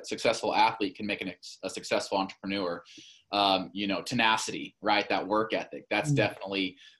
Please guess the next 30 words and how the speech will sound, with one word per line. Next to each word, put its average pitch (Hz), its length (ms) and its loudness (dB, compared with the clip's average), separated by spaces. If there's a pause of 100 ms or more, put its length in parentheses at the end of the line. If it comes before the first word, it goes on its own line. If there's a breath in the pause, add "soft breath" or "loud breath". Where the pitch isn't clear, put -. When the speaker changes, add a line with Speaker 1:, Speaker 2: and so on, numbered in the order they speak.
(100)
Speaker 1:
um, 98 240 2
something 107 320 -2
that 92 140 0
both 98 200 4
have 95 220 4
to - 60 -6
have. 101 380 4 (420 soft breath)
Um, 98 260 2
and 120 140 0
then 135 260 2
beyond 139 380 6
that, 123 200 6
it's - 200 -4
the 117 140 0
ability 131 460 6
to 120 120 2
deal 117 260 2
with 113 140 2
an 107 60 -2
emotional 98 540 0
roller 92 260 2
coaster. - 560 -8
You 101 100 -6
know, 107 80 4
I 127 140 8
would 143 120 6
have 135 200 2
some 120 240 0
races 104 560 0
where, 92 340 -2